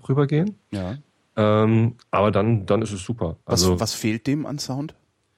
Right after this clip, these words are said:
Speaker 1: äh, äh, äh, äh, untere, untere Mitten.
Speaker 2: Mhm.
Speaker 1: Ja, es ist recht,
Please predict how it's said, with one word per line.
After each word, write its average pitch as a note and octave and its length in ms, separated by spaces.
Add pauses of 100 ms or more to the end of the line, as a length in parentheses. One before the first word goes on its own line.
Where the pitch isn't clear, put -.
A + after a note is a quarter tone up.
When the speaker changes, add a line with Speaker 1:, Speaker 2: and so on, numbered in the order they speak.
(600)
Speaker 1:
äh, F2+ 540
äh, E2+ 80 (500)
äh, F2 360 (140)
äh, - 680 (160)
untere, F#2 640
untere G2 340
Mitten. F2+ 380 (160)
Speaker 2:
Mhm. A2 260 (720)
Speaker 1:
Ja, F#2 100
es F#2 120
ist F2 120 (160)
recht, - 400